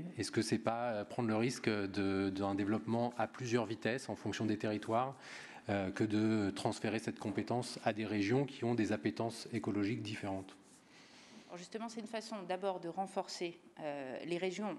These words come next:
Speaker 2: en tant que chef de file des collectivités sur la biodiversité, de se mettre en cohérence aussi avec le fait qu'elles gèrent les crédits européens.
Speaker 1: Mais donc ça veut dire aussi que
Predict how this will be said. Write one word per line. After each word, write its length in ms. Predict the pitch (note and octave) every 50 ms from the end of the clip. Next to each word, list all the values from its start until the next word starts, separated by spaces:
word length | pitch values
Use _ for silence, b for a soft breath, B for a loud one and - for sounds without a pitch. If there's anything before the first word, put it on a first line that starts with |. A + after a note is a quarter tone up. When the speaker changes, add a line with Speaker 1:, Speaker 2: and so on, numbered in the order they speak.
| -
Speaker 2:
en 80 | E3 F3
tant 180 | E3+ - F#3
que 180 | F3 - E3+ D#3
chef 360 | D3+ - - B3 A#3+ G#3 G3+
de 80 | F#3+ G#3
file 360 | G3 - - C4 A#3+ G3+ E3+
des 120 | D#3+ F3+
collectivités 680 | F3+ - F#3 F3+ F3+ - - F#3 F3 F3+ F3 F3 G3 F#3
sur 200 | F3+ - - D#3+
la 80 | D#3 D#3
biodiversité, 760 | D3+ D#3+ D3+ D#3 D3+ D#3 D3+ - - D#3+ - - G#3+ C#4+ B B B B B B B B B B
de 140 | - F#3 G#3+
se 100 | G#3+ -
mettre 180 | A#3+ A3 - A3
en 60 | G3+
cohérence 440 | G3 - A3 G#3+ G#3 G#3 G#3+ - G3
aussi 160 | F#3+ - G3
avec 180 | F3+ F3+ F3+ -
le 60 | F3+
fait 120 | F3+ F#3+
qu'elles 160 | F3+ F3 D#3
gèrent 200 | E3 E3 G3 G3
les 80 | G3 E3
crédits 260 | - - F3+ E3+ E3+
européens. 420 | E3 D#3 D#3 D3+ D3+ D3 D3 G3 B3+ - -
Speaker 1:
Mais 60 | A2 A2
donc 100 | G#2 G2
ça 60 | A#2
veut 80 | A2
dire 120 | G#2 A#2 A2
aussi 200 | G#2 - - -
que 320 | - B2 A#2+ B2+ - -